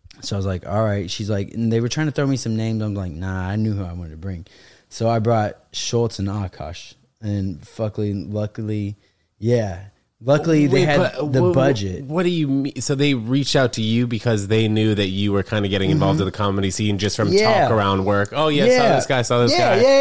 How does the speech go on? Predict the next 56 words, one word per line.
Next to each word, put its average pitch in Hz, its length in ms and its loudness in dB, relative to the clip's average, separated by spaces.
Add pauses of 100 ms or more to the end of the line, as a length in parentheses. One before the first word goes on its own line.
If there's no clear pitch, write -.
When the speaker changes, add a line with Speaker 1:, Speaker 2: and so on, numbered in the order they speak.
(120)
Speaker 1:
yeah. 185 100 4
And 214 120 4
they 233 80 6
were 226 120 6
just 214 180 2
like, 185 160 4
"Ask 220 260 2
Matt, 190 280 4
maybe 202 260 0
he 208 120 -2
knows." 117 360 -4 (880)
And 170 120 4
I 170 60 6
was 160 100 4
like, 151 240 4
"Oh, 220 80 4
yeah, 233 200 4
I'll 214 80 6
bring 226 220 4
some 156 180 -2
people 180 320 0
down." 147 380 2 (480)
And 196 160 2
in 247 160 2
my 254 140 4
head, 226 220 4
I 220 120 2
didn't 220 180 2
even 170 160 0
put 170 120 0
it 143 100 -2
together 139 300 0
at 131 100 0
the 123 60 -6
time. 123 260 -4
I 123 80 -4
was 107 80 -2
like, 113 120 -4
"I'm 147 140 -2
bringing 139 280 0
two, 117 220 -2
like, 98 200 -2
the 95 120 -6
wildest 95 520 -4
boys, 95 380 -4
like, 95 260 -8 (640)
like, 95 300 -4
in 110 180 -2
the 104 60 -2
scene 104 380 -4
down 98 400 -4 (880)
to 104 100 -2
Florida 123 360 0
for - 120 -8
this 92 220 -6
gig." 95 380 -4